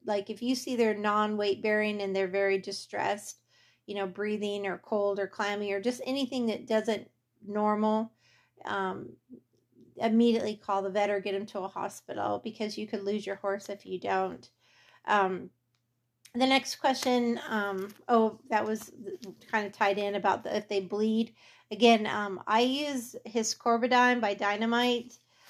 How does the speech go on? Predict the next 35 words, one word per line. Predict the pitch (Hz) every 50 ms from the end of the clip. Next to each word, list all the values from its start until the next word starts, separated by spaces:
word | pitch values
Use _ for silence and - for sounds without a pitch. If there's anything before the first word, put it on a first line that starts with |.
| - _
Um, | - 202 202 196 196 190 196 196
that | 190 208 208 -
s-, | - - - - - - -
supports, | - - - 233 226 - - - 226 220 220 - - -
it's | 226 220 - -
a | 220 202 202
daily | 185 - 208 214 220 220 220 226 220 214 - - _ _ _ - - -
supplement | - - - 214 214 - - 220 214 196
you | 208 202
can | 220 208 202
put | - 220 208
on | 208 202 196
their | 196 196 196
feet | - - 226 226 220
if | 214 208 208
you | 208 208
have | 208 196 190 202 196
a | 226
bleeder. | 226 220 240 240 240 240 240 240 240 247 247 - - - - - - - _ _
That | - 220 214 -
will | 220 220 220
support | 220 - - 233 226 - _ 220 208 - -
their | - 226 220
blood | 220 220 - 220 226 226 226 226 226 - - -
and | - 220 208 208
lungs, | 208 214 220 220 220 226 233 233 -
and | 226 220 220
the | 214 202 208 202 -
controlled, | - 240 - - - 247 233 233 226 226 226 - - -
um, | - 214 202 196 190 190
excuse | 190 - - - 247 226
me, | 214 196
the | 196 202
concentrated | - - 247 254 247 247 220 - 226 208 196 196
trace | - - 226 214 226 226 -